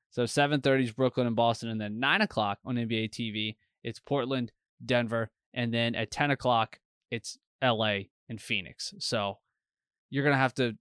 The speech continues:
they double booked it again, so you're gonna have to go back and forth between games or just pick one game to watch and then completely just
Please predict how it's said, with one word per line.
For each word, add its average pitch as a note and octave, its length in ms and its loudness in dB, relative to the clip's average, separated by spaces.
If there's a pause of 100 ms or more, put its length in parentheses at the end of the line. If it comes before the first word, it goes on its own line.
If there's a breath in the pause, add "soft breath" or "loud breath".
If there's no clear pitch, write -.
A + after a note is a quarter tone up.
they C3+ 200 -2
double D3 280 4
booked B2+ 280 2
it A2 40 0
again, G#2+ 240 -4
so A#2+ 140 -2
you're A#2+ 180 0
gonna A#2+ 120 -2
have B2 100 -2
to - 80 -12
go A#2 160 2
back A#2 240 2
and A2+ 100 -10
forth A#2+ 220 -2
between A2+ 320 -6
games A2 400 -4
or D3 240 2
just B2 240 -8
pick B2+ 240 -2
one B2 180 2
game A#2 200 -2
to A2 80 -2
watch A2+ 340 0
and A2 100 -4
then A2 120 -6
completely A#2 420 -2
just A2 260 -6